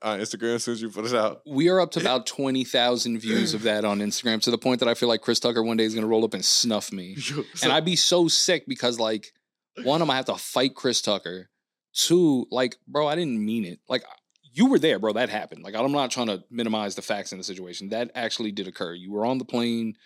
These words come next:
Speaker 2: You went to the island.
Speaker 1: He talked about that in an interview.
Speaker 2: What'd he say?
Speaker 1: He said that, uh, he was like, "Yeah, I was on that plane," but he was like, "That plane was going to Africa." He was like, "For, uh, for a youth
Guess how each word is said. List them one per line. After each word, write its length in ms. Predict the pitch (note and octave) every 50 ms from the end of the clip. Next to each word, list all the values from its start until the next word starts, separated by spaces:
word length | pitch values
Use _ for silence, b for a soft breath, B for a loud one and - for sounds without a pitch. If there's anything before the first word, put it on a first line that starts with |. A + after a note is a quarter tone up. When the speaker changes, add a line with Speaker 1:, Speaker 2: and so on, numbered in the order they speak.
| b b b b b _
Speaker 2:
You 80 | - G2+
went 180 | G#2 A2+ A#2 -
to 80 | - A2+
the 80 | A2
island. 520 | D#2 A#2+ A#2+ A#2 A2+ A2+ A2+ A2+ A2 G#2+ -
Speaker 1:
He 80 | - D3+
talked 240 | - D3 C3+ D#3 D3
about 200 | A2+ G2+ F#2 F2
that 180 | F2+ F2 F2
in 80 | F2 F2
an 80 | E2+ E2+
interview. 360 | G2 G2+ F2 E2+ E2+ E2 F2 - _ _ _ _ _ _ _ _
Speaker 2:
What'd 160 | - B2+ A#2 A#2
he 40 |
say? 300 | A2 - A#2 G#2+ G#2 - _ _ _ _ _ _ _ _ _
Speaker 1:
He 140 | - C#3 D3+
said 320 | C3 - A#2+ A#2 A2 G#2+
that, 220 | G#2 G2+ G2 F#2+ F#2+
uh, 300 | F2+ F2 F2 F2 F2+ G2 - _ _ _ _ _ _ _ _ _ _
he 80 | - D3
was 100 | C#3 B2
like, 120 | C#3 C3+ B2+
"Yeah, 320 | C3+ D#3+ G3 A3 G#3 D#3+ C3
I 60 | C#3
was 140 | D3+ D#3+ D#3
on 80 | D3+ D3
that 160 | D3 C#3+ -
plane," 240 | E3+ E3 D#3+ D#3 C#3+
but 160 | A#2 B2+ G#2+
he 120 | - C#3+
was 140 | C#3 C3 A#2+
like, 220 | G#2 G2 F#2 E2 b b b b b _ -
"That 160 | C3+ D#3 E3
plane 240 | - G3+ F3 E3 D#3
was 100 | C#3 B2
going 220 | A#2 A2+ G2+ F2
to 60 | - - -
Africa." 460 | C3 D#3 - - - - F2+ D#2+ - _ _ _ _ _ _ _ _
He 100 | D#3 D3+
was 220 | D3 C3+ B2+ G#2+ G2+
like, 300 | G#2 G2 F#2+ G2 F2+ -
"For, 260 | - A#2 G#2 G2 F#2+
uh, 360 | F#2 F2+ F2 E2+ E2+ D#2+ E2+
for 220 | - - G#2 F#2 F2
a 80 | F2
youth 520 | F2 F2+ A2+ C3 C#3 C#3 C#3 - - -